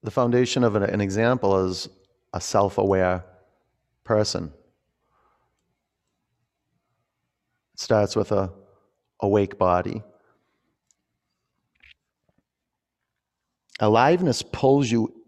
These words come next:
in towards it. It's magnetic. Aliveness. It's interesting.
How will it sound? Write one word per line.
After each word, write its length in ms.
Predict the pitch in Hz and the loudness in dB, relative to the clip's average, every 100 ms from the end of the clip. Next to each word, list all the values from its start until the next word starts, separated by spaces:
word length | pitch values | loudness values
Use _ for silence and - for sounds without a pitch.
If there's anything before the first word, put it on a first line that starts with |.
| - | -2
in 300 | 120 131 127 | 0 2 0
towards 420 | - 110 95 95 | -2 -2 -2 -2
it. 140 | 101 - | -6 -6
It's 180 | - | -8
magnetic. 680 | 107 104 113 110 117 107 92 | -2 0 0 0 0 0 0
Aliveness. 880 | - 101 98 107 117 135 143 - - _ _ _ _ _ _ _ _ _ _ | 0 2 2 0 -2 -4 -6 -12 -18 _ _ _ _ _ _ _ _ _ _
It's 200 | 107 - | -16 -4
interesting. 720 | 123 127 135 - - - 95 | -4 -2 -6 -6 -10 -10 -14